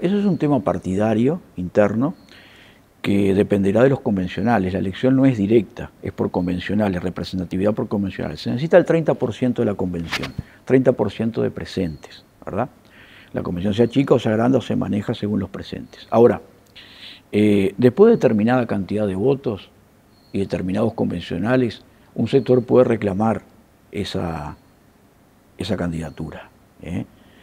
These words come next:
Y yo creo que el partido nunca ha dejado a pie, no, no, no conozco en la historia del partido que dejen a pie a un sector que tenga los convencionales suficientes como para,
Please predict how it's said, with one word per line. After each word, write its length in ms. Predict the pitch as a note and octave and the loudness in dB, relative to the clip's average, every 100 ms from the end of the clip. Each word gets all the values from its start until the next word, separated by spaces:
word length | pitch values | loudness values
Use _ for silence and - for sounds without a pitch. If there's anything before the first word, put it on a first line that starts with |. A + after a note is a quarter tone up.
| - _ _ _ - - - _ - - | -20 _ _ _ -20 -20 -20 _ -20 -12
Y 120 | - | -6
yo 160 | A2 A2 | 0 2
creo 320 | A2+ B2 C3 | 6 8 8
que 100 | A#2 | 6
el 120 | A#2+ | 4
partido 640 | A2 G2+ G2 A#2+ A#2+ C#3+ C#3 - _ _ _ - | 4 2 4 4 6 4 0 -16 _ _ _ 0
nunca 380 | C#3 E3 B2+ G#2 | 4 4 6 4
ha 40 | |
dejado 400 | G2 - G#2+ G#2+ | 2 0 2 2
a 60 | F2+ | 2
pie, 380 | G2 G#2+ B2+ - _ _ _ | 0 0 -2 -8 _ _ _
no, 280 | F2+ E2+ E2+ | -8 -6 -4
no, 160 | F2 F2 | -4 -2
no 160 | A2 | 0
conozco 420 | A#2 B2 C3 - | 4 6 4 2
en 60 | G#2 | -2
la 60 | F#2 | -2
historia 340 | - G#2 G2+ | -4 0 0
del 80 | G2 | -2
partido 400 | F#2+ F#2+ A2 A#2+ | -6 -4 -2 -2
que 80 | F2+ | -2
dejen 320 | G2 G2 G2 | -4 -4 -6
a 80 | F2+ | -4
pie 340 | F#2+ G2+ A#2 - _ _ - | -4 -4 -4 -10 _ _ -8
a 100 | F2 | -4
un 160 | G#2 | -4
sector 460 | G#2 F#2+ - G2+ G#2 | -2 -4 -2 -2 -2
que 120 | G2+ | -4
tenga 340 | - G2+ G#2 | -2 -4 -2
los 140 | A2 G2 | -4 -6
convencionales 560 | G2 F2+ F#2 F#2+ G2 | -6 -6 -6 -6 -6
suficientes 640 | - G2 F#2 - G2 G2 G#2+ | -8 -12 -10 -6 -6 -4 -6
como 240 | G#2+ F2+ | -4 -6
para, 380 | F2 F2+ G2 - | -6 -6 -6 -6